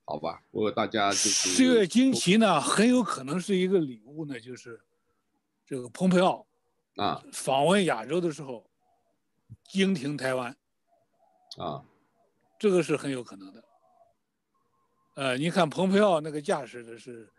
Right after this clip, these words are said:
Speaker 2: 不给你这个，把你的火搓着你这个，<laughs> 让你失控，
Speaker 1: 嗯。
Speaker 2: 就让你失控，呃，你要是，因为他十月份蓬佩奥要访问亚洲，呃，日本的新任首相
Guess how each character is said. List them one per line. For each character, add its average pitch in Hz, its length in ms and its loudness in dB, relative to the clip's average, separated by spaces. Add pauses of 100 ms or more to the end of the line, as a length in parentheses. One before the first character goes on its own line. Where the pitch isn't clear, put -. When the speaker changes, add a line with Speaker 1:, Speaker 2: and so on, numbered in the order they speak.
(480)
Speaker 2:
不 233 260 2
给 196 180 0
你 139 240 -4
这 147 160 -2
个， 135 380 -2
把 190 140 4
你 175 100 0
的 190 80 2
火 110 320 -6
搓 214 340 4
着 170 120 6
你 117 200 -4
这 135 160 -6
个， 127 220 -2 (280)
<laughs> - 360 -18
让 185 240 4
你 123 80 2
失 190 180 0
控， 170 240 4 (600)
Speaker 1:
嗯。 - 60 -8
Speaker 2:
就 185 140 8
让 185 240 6
你 127 80 -6
失 151 160 -6
控， 147 240 -4 (200)
呃， 113 380 -12
你 131 240 -2
要 151 180 6
是， 135 320 4 (420)
因 196 100 6
为 214 60 8
他 190 480 8
十 185 240 -4
月 220 160 6
份 170 340 -4
蓬 185 160 -8
佩 185 120 2
奥 156 200 4
要 127 420 -2
访 113 200 -16
问 151 160 0
亚 120 160 -2
洲， 113 200 -18 (760)
呃， 131 220 -4
日 165 200 6
本 131 160 4
的 131 100 4
新 170 220 2
任 147 160 6
首 104 180 -6
相 131 300 -2